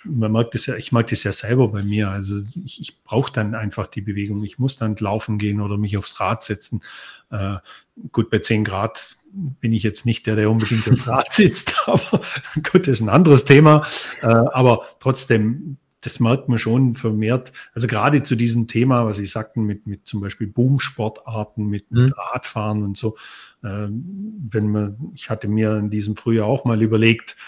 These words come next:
Speaker 1: eventuell mal, äh, ein neues Rennrad zu kaufen und hab dann mal der Händler gefragt und hat er gesagt, "Ja, können wir schon machen,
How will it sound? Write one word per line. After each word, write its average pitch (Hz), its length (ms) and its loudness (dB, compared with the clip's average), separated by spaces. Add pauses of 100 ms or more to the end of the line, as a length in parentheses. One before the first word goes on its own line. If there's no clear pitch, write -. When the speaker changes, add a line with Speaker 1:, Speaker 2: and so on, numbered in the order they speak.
(260)
Speaker 1:
eventuell 110 720 4
mal, 110 680 -2 (100)
äh, 202 60 -10
ein 117 80 0
neues 110 300 2
Rennrad 120 340 4
zu - 140 -10
kaufen 107 500 -6 (400)
und 110 260 -6
hab 107 140 -8
dann 107 220 -2
mal 104 160 -2
der 101 100 -6
Händler 110 280 0
gefragt - 360 -8
und 127 60 2
hat 113 100 -2
er 113 60 -6
gesagt, - 340 -10
"Ja, 113 160 -4
können 113 220 -6
wir 110 80 -4
schon 110 160 -4
machen, 117 380 -4